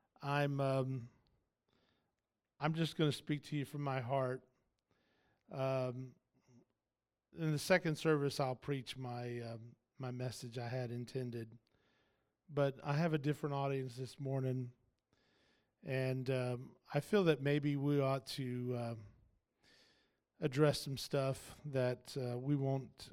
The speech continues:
we won't be able to really do adequately,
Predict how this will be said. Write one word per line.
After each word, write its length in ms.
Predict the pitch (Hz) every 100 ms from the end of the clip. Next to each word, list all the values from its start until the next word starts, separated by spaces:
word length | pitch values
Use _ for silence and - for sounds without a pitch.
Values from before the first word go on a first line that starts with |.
| 143
we 140 | 139
won't 320 | 135 135 131 - - - - - 139
be 160 | 135
able 200 | 135 131
to 160 | 131 143
really 380 | 131 139 135 131
do 280 | 120 135 131
adequately, 1040 | 131 135 131 143 131 139 135 131 131